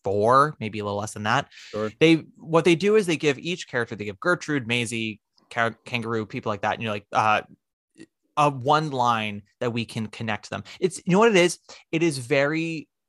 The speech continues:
Speaker 1: uh, it predates Great Comet's opening. 'Cause,
Speaker 2: Hmm.
Speaker 1: um, you know how, like, the opening of Great Comet, it's very sort of Ragtime meets Twelve Days of Christmas?
Speaker 2: Yeah.
Speaker 1: 'Cause it repeats through everyone because there's so many characters in Great Comet.
Speaker 2: No, it's, it's,
Speaker 1: Uh,
Speaker 2: it's, it's
Speaker 1: yeah.
Speaker 2: vast.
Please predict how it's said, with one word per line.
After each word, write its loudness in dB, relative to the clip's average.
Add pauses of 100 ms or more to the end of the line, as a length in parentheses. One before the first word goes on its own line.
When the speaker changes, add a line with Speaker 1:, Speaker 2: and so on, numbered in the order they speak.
Speaker 1:
uh, 2
it -2
predates -2
Great -2
Comet's -4
opening. -14 (720)
'Cause, 6
Speaker 2:
Hmm. 4
Speaker 1:
um, 2 (360)
you 0
know 6
how, 8
like, 4
the 8
opening 2
of -8
Great -2
Comet, 0
it's -4
very 4
sort -2
of -2
Ragtime -2
meets -10
Twelve -2
Days -4
of -12
Christmas? -6 (420)
Speaker 2:
Yeah. 2
Speaker 1:
'Cause -2 (100)
it 0
repeats -2
through -2
everyone 0
because -8
there's -6
so -4
many -2
characters -12
in -8
Great -10
Comet. -4 (200)
Speaker 2:
No, -16 (140)
it's, -16
it's, -8
Speaker 1:
Uh, 4
Speaker 2:
it's, -14
it's -18
Speaker 1:
yeah. 0
Speaker 2:
vast. -10